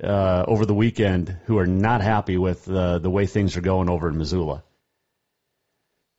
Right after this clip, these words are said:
And I heard a rumor, and I don't know if it's true or not, but I heard a rumor on Sunday, a story, that if Bobby Hauck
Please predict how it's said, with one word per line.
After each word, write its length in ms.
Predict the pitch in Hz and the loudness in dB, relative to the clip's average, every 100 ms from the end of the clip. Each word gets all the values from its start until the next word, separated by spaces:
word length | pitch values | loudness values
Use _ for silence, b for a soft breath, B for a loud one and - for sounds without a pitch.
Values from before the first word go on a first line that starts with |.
| - | -2
And 160 | 113 | 2
I 100 | 110 | 2
heard 560 | 90 - 160 214 208 123 - _ _ _ _ _ _ _ _ - | 0 2 4 4 4 -2 -6 _ _ _ _ _ _ _ _ 0
a 80 | 113 | 2
rumor, 640 | 110 139 135 90 64 - _ _ _ _ _ _ | 6 6 6 2 -2 -12 _ _ _ _ _ _
and 100 | 127 | 0
I 140 | 175 220 | 2 4
don't 140 | 190 | 4
know 160 | 151 131 | 4 2
if 120 | - | 0
it's 180 | - - | -2 -2
true 260 | - 98 | 0 0
or 100 | 78 | 0
not, 240 | 69 57 - _ _ _ _ _ _ _ _ - | -4 -8 -18 _ _ _ _ _ _ _ _ -6
but 100 | 110 | 0
I 60 | 113 | 4
heard 200 | 160 170 | 4 4
a 40 | |
rumor 420 | 131 135 143 117 | 4 6 6 4
on 160 | 101 90 | 4 2
Sunday, 460 | 107 101 82 67 - _ _ _ _ _ _ _ _ _ _ | 2 0 0 -4 -10 _ _ _ _ _ _ _ _ _ _
a 80 | - | -8
story, 540 | - - 135 107 - - _ _ _ _ _ _ _ _ _ _ _ _ _ _ | -6 0 2 2 0 -10 _ _ _ _ _ _ _ _ _ _ _ _ _ _
that 100 | 107 | 0
if 300 | 110 107 - | 2 2 0
Bobby 340 | 98 120 143 135 | 0 2 4 4
Hauck 400 | 117 120 113 | 4 4 2